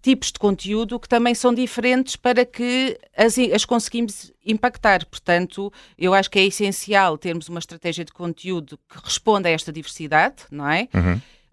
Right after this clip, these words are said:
Speaker 1: Por outro lado, na verdade, eh, nós estamos sempre a falar de pessoas para pessoas. Porquê? Porque a Andreia na Unit não é diferente da Andreia na sua vida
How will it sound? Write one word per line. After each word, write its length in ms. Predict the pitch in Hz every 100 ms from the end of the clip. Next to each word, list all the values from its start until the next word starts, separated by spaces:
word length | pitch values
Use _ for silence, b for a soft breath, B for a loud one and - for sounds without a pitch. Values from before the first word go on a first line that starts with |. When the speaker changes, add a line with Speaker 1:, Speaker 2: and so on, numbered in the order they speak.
| _
Speaker 1:
Por 140 | 247
outro 260 | 269 269 269
lado, 540 | 269 220 160 135 147 -
na 140 | 185
verdade, 540 | 196 190 208 214 196 240 233 -
eh, 760 | 202 208 214 202 196 202 -
nós 200 | 202 220
estamos 180 | - 220
sempre 160 | 240 226
a 20 |
falar 200 | 226 233
de 60 | 226
pessoas 260 | - 233
para 140 | - 240
pessoas. 480 | - 240 180 180 -
Porquê? 400 | 196 - 196 143
Porque 200 | - 190
a 60 |
Andreia 320 | 190 196 175
na 120 | 165 165
Unit 460 | 185 208 220 214
não 140 | 226 214
é 100 | 214
diferente 520 | 214 220 226 220 220
da 180 | 220 220
Andreia 540 | 220 226 226 226 240
na 160 | 220 247
sua 240 | - 240
vida 560 | 220 226 214 226 233